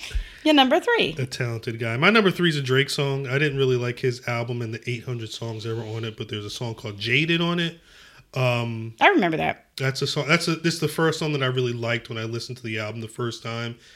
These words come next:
Speaker 2: and it's, like, one of the four songs I would listen to from that album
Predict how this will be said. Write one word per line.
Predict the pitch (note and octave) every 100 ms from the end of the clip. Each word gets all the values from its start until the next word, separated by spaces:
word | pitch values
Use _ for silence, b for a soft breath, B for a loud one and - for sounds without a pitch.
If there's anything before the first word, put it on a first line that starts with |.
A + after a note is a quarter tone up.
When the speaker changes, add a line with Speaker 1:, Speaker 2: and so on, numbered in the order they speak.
| b b -
Speaker 2:
and | B2+
it's, | A#2+ A2
like, | B2+ A2+
one | A2+ A#2 A2+
of | A2
the |
four | G#2+ - A2 G#2+
songs | - G#2+ G#2+
I | A2
would | G#2 G#2
listen | G#2 A2
to | - G#2+ G2+ G2+ G2+ _ _ _ _ _ -
from | - - C#3+
that | B2+ A2+
album | A2 G#2+ G#2+ G#2 G2+